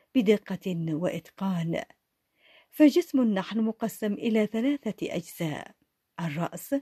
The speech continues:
والصدر والبطن، ويحتوي كل جزء على أعضاء متخصصة تساعده في أداء وظائفه.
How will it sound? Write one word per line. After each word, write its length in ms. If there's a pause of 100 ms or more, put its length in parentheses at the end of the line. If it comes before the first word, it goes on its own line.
(400)
والصدر 600 (400)
والبطن، 600 (840)
ويحتوي 600
كل 320
جزء 440 (180)
على 280
أعضاء 460
متخصصة 1000 (460)
تساعده 720
في 320
أداء 320
وظائفه. 800